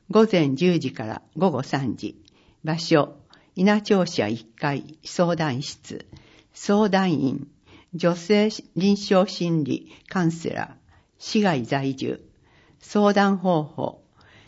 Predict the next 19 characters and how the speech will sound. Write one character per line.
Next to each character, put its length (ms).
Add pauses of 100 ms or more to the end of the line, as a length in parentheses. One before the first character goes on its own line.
(120)
新 340
型 300
コ 180
ロ 140
ナ 200
ウ 100
イ 100
ル 60
ス 220
感 280
染 260
症 260
拡 300
大 220
防 200
止 200
の 100
た 140
め、 280